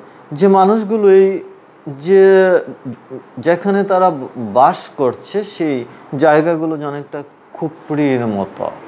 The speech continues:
তুমি যদি বাংলাদেশের প্রেক্ষিতে চিন্তা করো, যেন একটা বস্তির মতো, সেই ছোট ছোট ঘর, সেই যেখানে শ্রমিকরা থাকে, সেই খুপড়ি থেকে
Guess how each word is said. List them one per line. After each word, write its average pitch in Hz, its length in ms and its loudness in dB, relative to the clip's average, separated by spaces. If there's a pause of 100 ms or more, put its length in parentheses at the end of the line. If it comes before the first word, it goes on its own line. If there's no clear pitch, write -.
(800)
তুমি 131 180 2
যদি 131 160 4
বাংলাদেশের 123 560 0
প্রেক্ষিতে 120 440 -6
চিন্তা 110 320 -6
করো, 107 200 -4
যেন 107 140 -4
একটা 107 220 -6
বস্তির 110 400 -6
মতো, 98 340 -6 (340)
সেই 135 280 2 (280)
ছোট 147 200 -4
ছোট 139 280 -6
ঘর, 107 400 -2 (280)
সেই 120 200 -2 (440)
যেখানে 117 360 -4 (240)
শ্রমিকরা 120 580 -2 (100)
থাকে, 107 340 -6 (200)
সেই 151 180 -2
খুপড়ি - 480 -4
থেকে 123 440 -2